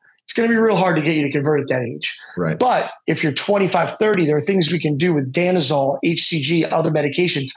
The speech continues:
Speaker 1: to get your body to stimulate and increase your natural production. But we want everyone to know when you go on testosterone, it's a long-term thing, right?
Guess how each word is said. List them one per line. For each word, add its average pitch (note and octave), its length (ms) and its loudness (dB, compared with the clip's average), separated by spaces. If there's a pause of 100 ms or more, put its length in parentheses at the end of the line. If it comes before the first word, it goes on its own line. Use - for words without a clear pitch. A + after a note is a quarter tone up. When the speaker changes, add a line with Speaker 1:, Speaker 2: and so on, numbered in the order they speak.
(260)
Speaker 1:
to D3+ 100 0
get E3 180 0
your F#3 120 0
body D#3 280 0
to C3+ 80 -2
stimulate G3+ 680 0 (240)
and D#3+ 120 0
increase F3 480 0
your C#3 140 0
natural D#3 380 0
production. C#3 640 -2 (420)
But D#3 240 0
we F3 140 4
want G#3+ 360 2 (320)
everyone E3 240 2
to D3+ 60 0
know D#3+ 140 2
when D3 100 0
you C#3 80 0
go D3+ 100 2
on D3 60 0
testosterone, D#3 680 0 (240)
it's - 120 -2
a F#3 60 2
long-term D3 680 0
thing, B2+ 400 -4 (220)
right? C#3+ 300 0